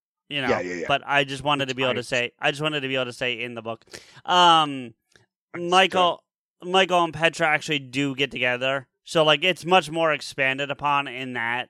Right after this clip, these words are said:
Speaker 1: than it is in the film. But they do.
Speaker 2: They get, they get together when she says, "I could stay," and, or, or they get together after the end of the f-, book or film.
Speaker 1: Uh, I, it doesn't specifically say, but it's definitely after.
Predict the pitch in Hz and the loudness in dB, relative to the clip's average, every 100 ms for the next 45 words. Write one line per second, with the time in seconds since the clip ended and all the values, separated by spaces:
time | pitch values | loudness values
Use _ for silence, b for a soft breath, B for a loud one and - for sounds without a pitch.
0 | _ 131 127 120 123 117 117 110 123 120 | _ -10 -8 -8 -10 -12 -14 -10 -8 -8
1 | 120 _ _ - 123 127 123 123 123 147 | -10 _ _ -10 -6 -4 -4 -2 0 2
2 | 151 147 _ _ - 156 147 147 131 147 | 0 -4 _ _ -2 2 2 0 2 4
3 | 147 139 139 135 - 135 123 139 127 120 | 4 4 2 0 -2 -4 -4 -2 -2 -2
4 | - - 113 - 107 - 117 113 113 107 | -10 -12 -10 -10 -8 -4 0 0 -2 -4
5 | 101 98 95 _ 117 107 101 95 - 107 | -4 -8 -12 _ 0 2 2 -2 -4 -2
6 | 104 113 107 110 104 104 98 92 117 104 | -2 -2 -2 0 0 2 0 0 2 0
7 | - 110 98 98 92 82 _ _ _ _ | 0 -6 -4 -6 -8 -14 _ _ _ _
8 | 107 - 90 - - 175 - 110 - 170 | _ -6 -6 -8 -14 -14 -10 -8 -6 -2
9 | 170 151 156 160 156 185 165 208 196 202 | -2 0 0 -2 -2 0 4 4 4 -6
10 | 160 160 160 165 147 151 139 160 156 147 | -8 -4 -2 -2 0 -4 0 4 4 4
11 | 147 139 - 160 147 160 156 151 127 127 | 0 0 0 2 2 -2 -6 -6 -6 2
12 | 151 151 - 151 143 139 131 120 | 6 6 4 -4 -2 0 -2 -6